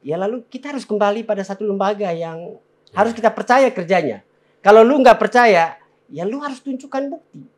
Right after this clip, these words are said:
Speaker 1: yang
Speaker 2: Iya.
Speaker 1: membuat kami juga bisa percaya bahwa omongan itu benar.
Speaker 2: Oke,
Speaker 1: Tapi
Speaker 2: sekarang
Speaker 1: kalau kemudian hanya kembangkan wacana,
Speaker 2: Iya, iya.
Speaker 1: gosip dan lain
Speaker 2: Iya.
Speaker 1: sebagainya, lalu bikin analisis, analisis sendiri seolah-olah P S I memang tidak layak untuk mendapat penambahan,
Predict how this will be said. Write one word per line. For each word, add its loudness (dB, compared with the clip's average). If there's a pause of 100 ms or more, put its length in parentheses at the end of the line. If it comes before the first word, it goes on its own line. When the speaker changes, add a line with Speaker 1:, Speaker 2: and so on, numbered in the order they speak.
Speaker 1:
yang -4
Speaker 2:
Iya. -2
Speaker 1:
membuat 0
kami -2
juga -10
bisa -8
percaya -8
bahwa -8
omongan -10
itu -20
benar. -8
Speaker 2:
Oke, 2
Speaker 1:
Tapi 0
Speaker 2:
sekarang 4 (220)
Speaker 1:
kalau -2
kemudian 2
hanya -4
kembangkan 0
wacana, -6
Speaker 2:
Iya, -8
iya. -6
Speaker 1:
gosip -6
dan -8
lain -4
Speaker 2:
Iya. -10
Speaker 1:
sebagainya, 2
lalu 2 (320)
bikin -6
analisis, -4
analisis -8
sendiri -10
seolah-olah -4
P -10
S -14
I -10
memang -4
tidak -8
layak -4
untuk -12
mendapat -8
penambahan, -8